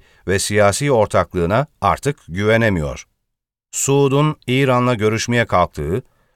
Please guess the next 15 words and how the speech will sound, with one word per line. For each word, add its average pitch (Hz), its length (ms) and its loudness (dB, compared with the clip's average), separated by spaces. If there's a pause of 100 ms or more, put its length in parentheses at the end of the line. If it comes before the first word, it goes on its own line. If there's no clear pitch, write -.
(100)
bae'nin 117 580 2
Türkiye'ye 110 600 0
yönelik 95 460 0 (280)
sıcak 104 440 -2
mesajlar 104 540 2
yayınladığı 110 580 0
bir 98 120 -4
dönemde 85 460 -2 (300)
Mısır'da 107 580 0 (120)
kendini 98 480 0 (320)
beş 131 340 -2
yıl 123 160 0
öncesine 104 460 0
hapsetmek 101 600 -4
istemiyor. 78 600 -4